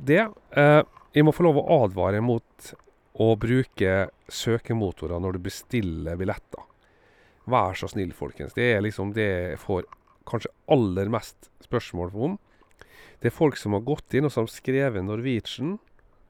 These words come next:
for eksempel, i søkefeltet, og så kommer Norwegian opp, og så bestiller de en flyreise. Så har de ikke sett etter. Det de ikke har lagt merke til, det er at det er en eller annen billettformidler som har kjøpt plassen til Norwegian,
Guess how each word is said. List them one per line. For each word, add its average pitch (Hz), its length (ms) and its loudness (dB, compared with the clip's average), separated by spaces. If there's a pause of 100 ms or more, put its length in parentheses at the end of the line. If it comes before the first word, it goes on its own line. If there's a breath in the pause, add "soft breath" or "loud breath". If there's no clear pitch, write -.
for 120 160 -4
eksempel, 135 540 -2
i 139 100 0
søkefeltet, - 760 -2 (680 soft breath)
og 139 100 -2
så 147 220 2 (100)
kommer 117 460 2 (160)
Norwegian 123 540 0
opp, - 180 -6
og - 140 -10
så 113 100 -8
bestiller 110 480 2
de 92 140 2
en 98 80 -6
flyreise. 92 560 0 (520)
Så - 160 -4
har 139 140 6
de 98 100 2
ikke 98 160 -2
sett - 240 0
etter. - 480 -4
Det 135 140 2
de 101 100 2
ikke 117 200 0
har 107 80 4
lagt - 120 -6
merke 135 360 -2
til, 170 240 2 (520 loud breath)
det 120 140 2 (160)
er 107 140 4
at 107 120 -4
det 117 80 0
er 123 60 4
en 113 60 2
eller 107 160 2
annen 101 100 -4
billettformidler 104 1080 0
som 110 220 -4
har 120 80 -8
kjøpt - 640 -8 (100)
plassen 123 440 -4
til 98 120 -2
Norwegian, 131 480 -2